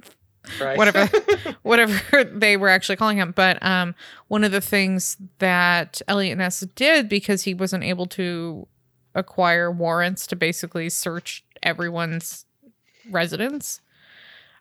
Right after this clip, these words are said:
Speaker 2: uh,
Speaker 1: Mm-hmm.
Speaker 2: for evidence, is that he went around, he had his cops partner with, uh,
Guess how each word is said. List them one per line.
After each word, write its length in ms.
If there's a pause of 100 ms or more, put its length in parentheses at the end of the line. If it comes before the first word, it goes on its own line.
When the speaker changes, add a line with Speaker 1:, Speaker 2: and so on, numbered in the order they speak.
(120)
Speaker 2:
uh, 420
Speaker 1:
Mm-hmm. 200
Speaker 2:
for 140
evidence, 580
is 360
that 280
he 140
went 180
around, 520 (840)
he 200
had 280
his 260
cops 600 (720)
partner 380
with, 340
uh, 460